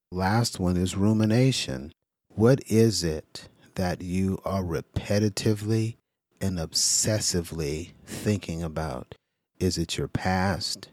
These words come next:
Is it that you're too far into the future again? Is it regrets? Are there shoulda, woulda, couldas? Are there memories that were painful and harsh?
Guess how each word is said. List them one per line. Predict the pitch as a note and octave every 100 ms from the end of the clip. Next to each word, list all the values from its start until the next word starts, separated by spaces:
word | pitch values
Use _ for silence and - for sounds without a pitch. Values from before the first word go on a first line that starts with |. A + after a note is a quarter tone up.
| _ _ _ -
Is | G2+ E2
it | E2+ -
that | E2+ C#2
you're | F2 E2 - -
too | - G2
far | - F#2+ F#2 F#2
into | C#2 F#2+ - F2+
the | D#2+
future | - G2 F#2 - F#2+ F#2+ -
again? | F2+ F2 F2 F2 F#2 G#2 G#2+ - _ _
Is | - F#2+ E2+
it | F2 C2
regrets? | F2+ D#2 E2+ F#2 G2+ - - - - - _ _ _ -
Are | F#2
there | F2+ F#2 E2 D#2+
shoulda, | - - G#2 G2
woulda, | F2+ F#2+ F#2
couldas? | F2+ - G2+ G2+ G#2 G#2 - - - - _ _ -
Are | F#2+
there | F2+ F2+
memories | D#2+ D#2 F2+ G2+ G#2 G#2 G#2 G#2+ -
that | F2+ D2+
were | F2
painful | D#2+ - F#2+ F#2+ F#2 - F#2+ F#2+
and | D#2 D#2+
harsh? | - - F#2+ G#2+ G#2+ - -